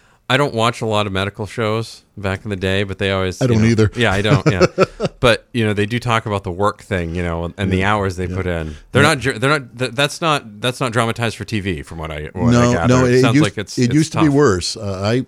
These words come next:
Speaker 2: I, my averaged about a hundred hours a, when I, a week when I was a resident, and thankfully they've regulated that.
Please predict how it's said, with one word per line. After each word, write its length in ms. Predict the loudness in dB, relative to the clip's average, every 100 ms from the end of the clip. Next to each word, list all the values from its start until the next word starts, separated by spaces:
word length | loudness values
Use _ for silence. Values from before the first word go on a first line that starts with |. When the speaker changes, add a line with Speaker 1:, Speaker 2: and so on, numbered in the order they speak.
| -4
Speaker 2:
I, 160 | -4
my 260 | 0 0 2
averaged 380 | 0 0 -4 -4
about 160 | -4
a 60 | -2
hundred 320 | 0 2 0
hours 340 | 0 0 -2
a, 120 | -4 -8 -8
when 180 | -6
I, 140 | -4 -4
a 160 | -4
week 280 | -2 -2 -2
when 120 | -4
I 160 | 0 2
was 160 | 2 0
a 40 |
resident, 520 | 0 -2 0 -4 -6 -12 -10
and 140 | -10
thankfully 560 | -2 0 0 -4 -4 -4
they've 500 | -4 -2 -2 -4 -10 _ _
regulated 800 | 0 2 2 0 -2 -2 -4 -6
that. 240 | -6 -6